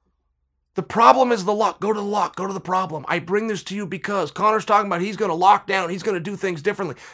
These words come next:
That's for mental. This isn't gonna be a mental battle. This is a physical battle. Can McGregor stop the kicks?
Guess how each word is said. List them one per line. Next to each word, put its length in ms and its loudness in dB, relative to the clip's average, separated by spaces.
That's 240 -2
for 180 4
mental. 540 0
This 220 0
isn't 260 2
gonna 180 4
be 140 0
a 60 0
mental 340 2
battle. 360 6
This 220 2
is 120 -6
a 100 4
physical 680 0
battle. 540 6
Can 420 4
McGregor 720 2
stop 600 6
the 100 0
kicks? 800 0